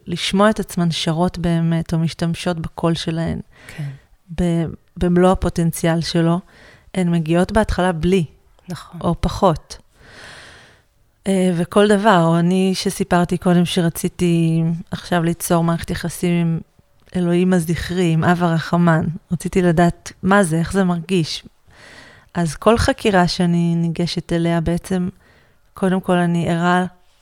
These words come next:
Speaker 1: ליצירת החלל הפנוי. כאילו,
Speaker 2: כן.
Speaker 1: ליצור עולם, קודם כל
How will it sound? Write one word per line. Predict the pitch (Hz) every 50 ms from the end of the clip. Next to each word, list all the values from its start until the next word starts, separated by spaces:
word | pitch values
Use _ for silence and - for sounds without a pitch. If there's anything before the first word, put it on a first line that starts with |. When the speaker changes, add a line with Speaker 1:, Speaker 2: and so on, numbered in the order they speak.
| _ - -
Speaker 1:
ליצירת | 180 175 170 170 - - - 175 170 180 175 -
החלל | 175 - - 175 175 175 175 175 180
הפנוי. | - - - 170 185 202 185 165 165 165 143 - _ _ _ _ _ _ _ _ _ _ _ _ _ _ _ _ _ _
כאילו, | _ - - 180 170 170 170 - - _ _ -
Speaker 2:
כן. | - - -
Speaker 1:
ליצור | 175 160 156 147 220 214 214 -
עולם, | 190 185 180 175 190 208 233 254 269 247 240 -
קודם | - 190 190 202 196
כל | - - 202 196 185 180